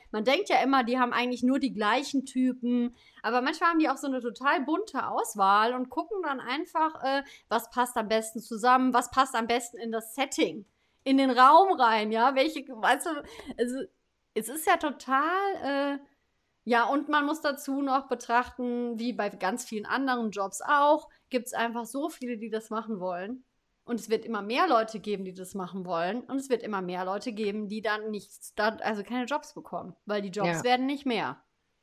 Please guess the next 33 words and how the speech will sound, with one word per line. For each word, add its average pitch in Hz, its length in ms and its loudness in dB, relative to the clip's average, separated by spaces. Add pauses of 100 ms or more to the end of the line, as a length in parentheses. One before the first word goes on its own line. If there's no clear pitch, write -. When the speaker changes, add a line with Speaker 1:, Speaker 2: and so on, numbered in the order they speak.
(160)
Speaker 2:
Ja. 151 240 0 (240)
Ja, 190 200 12
aber 196 80 12
Speaker 1:
Und 208 80 10
Speaker 2:
das 226 160 8
ist 247 160 0
genau 214 240 8
das, 208 240 4
was 190 160 6
ich 175 60 0
meinte. 185 340 6
Wenn 160 100 4
man 160 100 4
einmal 175 280 6
das 185 160 4
verstanden 185 600 4
hat, 226 320 -2
dass 175 280 4
man 170 180 4
filtern 202 480 10
kann, 175 260 6
es 165 140 -2
hat 180 200 8
nichts 170 260 0
mit 160 120 2
mir 196 220 6
zu 180 140 0
tun, 165 340 6
sondern 165 320 8
das 160 140 6
ist 160 120 0
einfach, 165 520 6 (1500)
ja, 175 460 8